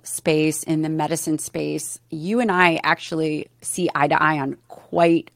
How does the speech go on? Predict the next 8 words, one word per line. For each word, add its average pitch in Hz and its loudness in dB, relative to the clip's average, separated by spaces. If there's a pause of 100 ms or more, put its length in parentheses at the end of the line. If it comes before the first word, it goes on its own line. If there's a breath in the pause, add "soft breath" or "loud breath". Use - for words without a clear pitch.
a 160 -2
number 139 0
of 120 -6
things, - -12 (1040)
which - -2
is 180 2
incredible. 170 6 (160)
Um, 151 4